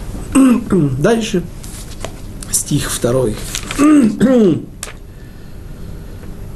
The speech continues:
«Руах Хашем дибер би у милато аль лешони». «Дух Господень говорил во-, говорит во мне, и слова его на языке моём». То есть отсюда мы видим, что это пророческий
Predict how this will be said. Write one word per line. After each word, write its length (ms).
«Руах 300
Хашем 500
дибер 380
би 500
у 260
милато 600
аль 280
лешони». 640
«Дух 360
Господень 580
говорил 440
во-, 180
говорит 420
во 140
мне, 520
и 240
слова 640
его 400
на 100
языке 480
моём». 500
То 80
есть 160
отсюда 360
мы 100
видим, 260
что 160
это 140
пророческий 720